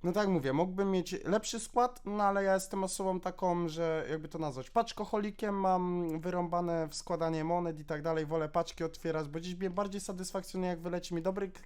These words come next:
gracz z paczki, niż mam se go kupić, więc dlatego jak będę teraz odbierał nagrody Division Rivals, to <clears throat> oczywiście,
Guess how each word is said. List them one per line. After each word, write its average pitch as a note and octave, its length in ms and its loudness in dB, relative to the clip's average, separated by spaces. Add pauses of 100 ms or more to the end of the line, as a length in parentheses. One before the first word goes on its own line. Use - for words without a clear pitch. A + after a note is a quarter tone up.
gracz F#3 200 -4
z - 60 -12
paczki, G3+ 340 -4
niż F#3 180 -2
mam F#3 140 2
se F3+ 140 -4
go E3+ 100 -4
kupić, G3+ 480 -8 (460)
więc E3+ 280 2
dlatego G#3 720 2
jak F3 300 -2
będę F3+ 200 -4
teraz E3+ 280 -2
odbierał E3 280 0
nagrody D#3+ 420 0
Division D3+ 440 -2
Rivals, D#3+ 440 2
to - 260 2 (120)
<clears throat> G3 180 6
oczywiście, F#3 840 4